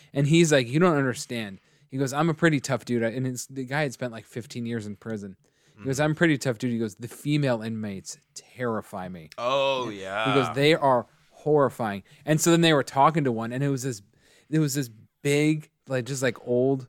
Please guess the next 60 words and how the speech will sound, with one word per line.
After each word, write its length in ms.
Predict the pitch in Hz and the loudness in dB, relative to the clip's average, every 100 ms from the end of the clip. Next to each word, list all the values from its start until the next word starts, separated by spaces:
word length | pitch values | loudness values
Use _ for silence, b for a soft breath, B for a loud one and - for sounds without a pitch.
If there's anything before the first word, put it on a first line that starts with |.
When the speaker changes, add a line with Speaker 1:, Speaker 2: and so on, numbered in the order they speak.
| _ _ 117 | _ _ -8
Speaker 1:
white 260 | 117 113 | -4 -4
lady, 240 | 107 98 104 | -6 -8 -4
just, 280 | 139 - 147 | -2 -2 -2
you 140 | 139 | 0
know, 200 | 131 113 | 0 -4
so 400 | - - 151 160 | -4 2 4 4
Speaker 2:
Mm-hmm. 220 | 98 90 87 _ - | -2 -16 -20 _ -4
Speaker 1:
un-, 240 | 143 156 | -2 -2
you 120 | 147 135 | -2 0
know, 260 | 120 113 b b b - | -2 -4 b b b -2
you 100 | 165 | 4
wouldn't 160 | 185 | 4
think 180 | 180 156 | 4 0
anything 300 | 147 143 131 | -2 -4 -2
of 160 | 131 123 | -2 -2
it. 120 | 95 b b b b | -10 b b b b
And 120 | 151 | 2
they're 80 | 151 | 4
like, 240 | 147 135 | 4 2
"What 140 | 151 175 | 0 0
would 100 | 151 | 2
in 160 | 151 151 | 0 -2
here?" 160 | 113 | -6
And 80 | 107 | -10
she 120 | - | -8
goes, 180 | 135 123 | -8 -6
"Well, 240 | 151 170 180 | 0 0 2
they 100 | 156 | -2
call 220 | - 170 | -2 -2
me 120 | 156 | -2
cornbread." 680 | - 151 147 127 107 92 92 _ _ _ _ _ - | -6 -2 -2 -2 -8 -10 -16 _ _ _ _ _ -10
And 80 | 135 | -4
they're 40 | 127 | -2
like, 120 | 110 | -2
"Why 120 | 113 | -2
do 80 | 151 | -2
they 100 | 156 | -2
call 200 | - 160 | 0 0
you 140 | 139 | 0
cornbread?" 500 | - 143 151 117 98 | -2 -2 -2 -2 -8
She 100 | - | -6
goes, 160 | 123 113 b b - | -6 -8 b b -2
"Well, 120 | 151 | 0
I 60 | |
shot 280 | 143 - 160 | 2 0 0
my 80 | 156 | -2
husband 320 | 139 143 143 | -2 -2 -2
in, 160 | 143 143 | -4 -6
husband 320 | - 165 139 135 | -4 -4 -4 -6
in 80 | |
the 80 | 117 | -8
face 340 | - 139 127 - | -6 -6 -6 -8
when 80 | 110 | -8
he 60 | |
was 120 | 113 120 | -8 -8
eating 180 | 110 | -10
cornbread." 640 | 104 131 123 107 95 95 104 _ | -10 -4 -4 -4 -10 -12 -16 _
I'm 120 | 127 | -6
like, 280 | 156 160 147 147 - | -2 -2 -2 -10 -2
Oh 400 | 147 180 226 | 2 4 2